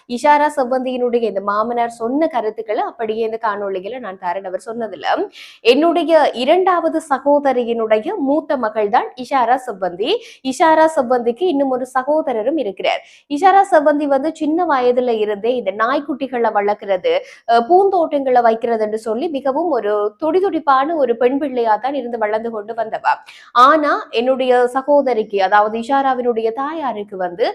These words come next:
அஹ், திருமணத்துக்கு அப்பாற்பட்ட ஒரு உறவு ஒன்று இருந்தது. அந்த உறவுல ஈடுபட்ட அந்த நபரும் வந்து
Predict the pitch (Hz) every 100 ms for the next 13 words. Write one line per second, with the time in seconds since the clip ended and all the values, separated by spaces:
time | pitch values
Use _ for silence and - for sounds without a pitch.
0 | - - - 214 214 320 349 359 339 339
1 | 262 294 240 - 330 294 262 240 330 294
2 | 208 208 247 247 240 233 208 214 208 185
3 | 320 - 214 285 392 392 220 240 277 285
4 | 277 226 247 269 285 254 247 226 190 185
5 | 214 233 294 254 185 170